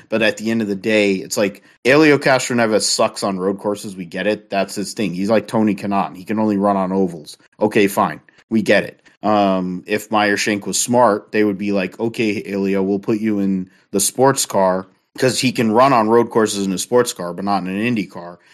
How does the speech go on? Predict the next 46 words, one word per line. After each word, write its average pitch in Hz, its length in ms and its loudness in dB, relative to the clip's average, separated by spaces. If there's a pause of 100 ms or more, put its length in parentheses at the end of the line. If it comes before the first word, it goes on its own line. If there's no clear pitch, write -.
(120)
and 101 240 -4
we'll 107 140 0
call 117 260 4
you 110 160 2
for 92 180 -8
Indy. 98 420 -2 (100)
'Cause 113 140 0
that's 135 240 2
all 127 200 4
that 113 140 4
really 107 260 2
matters 95 440 -2
to 98 80 -8
Helio 95 280 -4
Castroneves 92 680 -12
anyway. 90 300 -8 (160)
To 113 60 6
have 113 200 6
him, 123 240 2
because 110 260 -2
he's 131 200 0
gonna 120 200 2
be 113 140 0
doing 117 240 2
the 107 140 2
S 107 180 0
R 98 220 2
X - 340 -2
this 95 260 -6
week 98 240 -6
too. 110 260 0 (260)
So, 95 800 2 (160)
you 110 100 -2
know, 92 480 -4 (160)
well, 98 200 -4
I 85 80 0
think 208 400 -4
he 143 160 -16
is. - 200 -14 (240)
I 87 60 -6
have 85 100 -8
to 90 60 -10
go 85 100 -12
and 76 120 -16
check - 280 -20
that. 80 180 -20